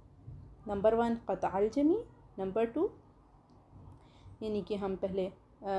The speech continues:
सूरह ख़त्म करके स्टॉप करेंगे, उसके बाद बिस-, बस, बिस्मिल्लाह और नेक्स्ट सूरत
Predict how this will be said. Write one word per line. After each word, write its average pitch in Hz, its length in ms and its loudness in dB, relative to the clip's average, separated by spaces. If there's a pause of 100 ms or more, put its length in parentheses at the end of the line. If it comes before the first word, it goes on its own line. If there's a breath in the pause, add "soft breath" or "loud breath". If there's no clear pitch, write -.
(120)
सूरह 202 300 -2
ख़त्म 208 320 -2
करके 202 300 0
स्टॉप 190 320 -4
करेंगे, 214 420 0 (260)
उसके - 260 -2
बाद 190 200 2
बिस-, 185 280 -4
बस, 190 320 -2
बिस्मिल्लाह 196 460 -2
और 233 340 0 (140)
नेक्स्ट 202 300 -6
सूरत 185 200 -2